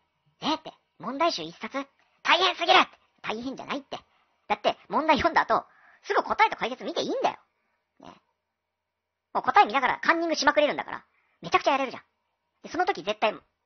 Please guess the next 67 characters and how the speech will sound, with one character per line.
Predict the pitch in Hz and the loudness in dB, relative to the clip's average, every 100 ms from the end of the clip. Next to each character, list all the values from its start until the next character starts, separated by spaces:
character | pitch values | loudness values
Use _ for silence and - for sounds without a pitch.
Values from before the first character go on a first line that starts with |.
| - | -10
や、 | 175 - | -8 -4
忘 | 180 | -4
れ | 202 | -2
ち | |
ゃ | 170 | -4
い | |
け | 175 | -2
な | |
い | 170 | -4
の | 156 | -4
は、 | 143 _ _ _ - | -10 _ _ _ -4
答 | 254 311 302 | 2 6 6
え | |
を | 247 | 4
オ | 196 | 2
レ | 240 | 0
ン | |
ジ | 247 | -2
ペ | 208 | 0
ン | 208 | 0
で | - | 0
書 | - | -6
き | - | -2
込 | 240 | 0
ん | |
で | 233 | 0
い | 214 | -2
く | 240 | -4
っ | |
て | - | -8
い | |
う | - | -16
こ | |
と。 | - _ _ _ _ _ _ _ _ _ _ _ _ _ _ _ _ _ _ _ _ _ _ | -18 _ _ _ _ _ _ _ _ _ _ _ _ _ _ _ _ _ _ _ _ _ _
う | 131 | -16
ん。 | 127 | -8
え | 220 311 | -4 -4
ー | |
っ | |
て、 | - | -4
そ | 254 | -4
ん | |
な | 294 | 0
こ | 302 | 0
と | |
じ | 202 | 0
ゃ | |
も | 180 | 0
う | |
問 | 165 233 | -2 0
題 | 294 | 0
集 | 233 | -2
と | 147 | -8
し | |
て | - | -14
使 | - 226 | 0 2
え | |
な | 247 | 2
い | |
よ。 | 175 | -2
使 | - 277 | -6 -2
え | 294 | -2
な | 302 | -2
く | |
て | - | -4
い | |
い。 | 233 | -6